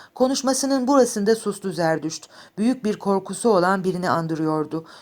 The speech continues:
Büyümüş gözlerle bakıyordu öğrencilerine. Bakışları, düşüncelerine, art niyetlerine işlerken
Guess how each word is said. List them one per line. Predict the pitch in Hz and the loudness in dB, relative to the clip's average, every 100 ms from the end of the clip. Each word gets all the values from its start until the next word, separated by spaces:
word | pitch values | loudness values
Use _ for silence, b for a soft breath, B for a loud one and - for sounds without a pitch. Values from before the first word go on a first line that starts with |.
| - | -6
Büyümüş | 202 202 220 233 | 0 2 0 0
gözlerle | 185 175 165 190 180 170 | 0 0 2 2 4 2
bakıyordu | 170 - 175 165 165 | 0 0 2 2 2
öğrencilerine. | 160 170 170 165 165 165 156 156 160 B B - | 2 2 2 0 -2 -2 -2 -4 -10 B B -6
Bakışları, | 196 196 196 170 185 175 202 202 B | -4 -2 -4 2 2 2 0 -4 B
düşüncelerine, | 208 - 202 185 196 185 180 175 185 185 B - | -8 -4 -2 0 2 2 0 -2 -4 -6 B 0
art | 233 254 | 0 2
niyetlerine | 208 202 202 202 196 196 | 0 0 2 2 2 -2
işlerken | - - 208 208 208 180 | -4 0 2 2 0 -6